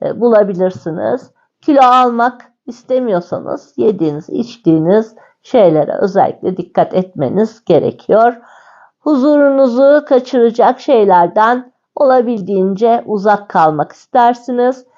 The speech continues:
Maddiyat, paranız önem kazanacaktır.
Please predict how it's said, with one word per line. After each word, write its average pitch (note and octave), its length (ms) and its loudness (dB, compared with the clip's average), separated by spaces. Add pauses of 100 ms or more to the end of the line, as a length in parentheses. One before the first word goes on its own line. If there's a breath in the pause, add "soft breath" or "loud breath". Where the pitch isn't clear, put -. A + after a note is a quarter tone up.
(340)
Maddiyat, C4 880 -2 (240)
paranız A3 680 0 (200)
önem F#3 480 -2
kazanacaktır. D#3 1080 -2